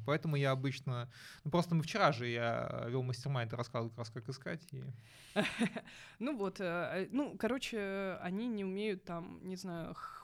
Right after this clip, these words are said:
Speaker 2: холодно заходить, писать письма, да, то есть, э, письма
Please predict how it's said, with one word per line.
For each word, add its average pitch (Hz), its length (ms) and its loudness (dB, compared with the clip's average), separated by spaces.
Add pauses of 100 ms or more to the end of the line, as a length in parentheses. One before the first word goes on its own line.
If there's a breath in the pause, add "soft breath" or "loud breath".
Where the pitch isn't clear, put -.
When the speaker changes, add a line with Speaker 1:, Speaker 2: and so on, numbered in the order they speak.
Speaker 2:
холодно 202 380 4
заходить, 175 680 -4
писать 190 400 -2
письма, 170 420 -8
да, 185 160 -4
то 185 140 -4
есть, - 260 -8
э, 175 300 -6
письма 190 600 -6